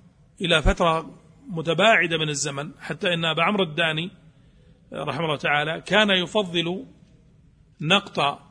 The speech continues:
أبي الأسود الدؤلي على نقط الخليل. نقط الخليل حركات معروفة عندنا اليوم، اللي الفتحة والكسرة والضمة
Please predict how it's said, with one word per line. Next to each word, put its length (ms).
أبي 160
الأسود 420
الدؤلي 560
على 440
نقط 360
الخليل. 460
نقط 240
الخليل 340
حركات 400
معروفة 320
عندنا 220
اليوم، 260
اللي 120
الفتحة 320
والكسرة 320
والضمة 440